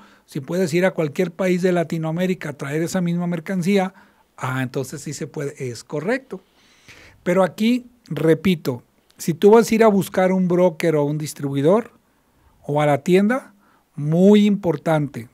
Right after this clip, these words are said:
para dar tu primer paso, revisar el score de crédito de las empresas, porque no sabes si te van a pagar, Pati, y es muy duro. Yo me ha tocado empresas o empresarios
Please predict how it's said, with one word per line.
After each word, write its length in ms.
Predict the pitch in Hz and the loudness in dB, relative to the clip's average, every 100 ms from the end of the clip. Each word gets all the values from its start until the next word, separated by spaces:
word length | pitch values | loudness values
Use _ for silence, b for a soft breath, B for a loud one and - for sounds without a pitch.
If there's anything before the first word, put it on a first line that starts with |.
| _ - | _ -10
para 200 | 131 135 | -6 -2
dar 180 | 143 | -4
tu 160 | - - | -4 -8
primer 360 | 139 139 151 147 | -6 -6 -6 -2
paso, 480 | 185 196 247 247 B B B - | 0 0 -2 -4 B B B -10
revisar 800 | 147 160 156 - - 170 180 180 | 0 2 2 -4 -2 2 2 2
el 180 | 170 147 | -2 -6
score 380 | - 170 160 | -6 2 2
de 160 | 156 160 | 2 -6
crédito 440 | 151 156 156 156 | -4 -2 -4 -6
de 60 | 147 | -8
las 180 | 139 - | -8 -10
empresas, 640 | 120 127 127 - 123 - _ b b b b b 165 | -10 -8 -10 -10 -20 -20 _ b b b b b -4
porque 260 | 160 185 | -2 -2
no 200 | 180 202 | -2 -2
sabes 380 | 196 196 190 202 | 0 2 4 2
si 120 | 202 | 0
te 160 | 156 160 | -6 -6
van 180 | 160 170 | -4 -4
a 140 | 170 | -6
pagar, 460 | 165 160 180 196 190 | -6 -4 -4 -4 -4
Pati, 300 | 156 - 139 | -8 -8 -6
y 140 | 147 | -2
es 120 | 185 | 0
muy 220 | 196 208 190 | 2 2 2
duro. 340 | 196 202 165 | 2 2 2
Yo 160 | 156 175 | 0 0
me 100 | 202 | 0
ha 80 | |
tocado 460 | 202 190 180 175 180 | -2 -6 -4 -4 -2
empresas 640 | 165 160 170 170 196 165 | -4 -4 -4 -2 -4 -4
o 40 | 156 | -4
empresarios 800 | 143 143 147 165 165 185 196 | -6 -8 -2 0 0 -2 -6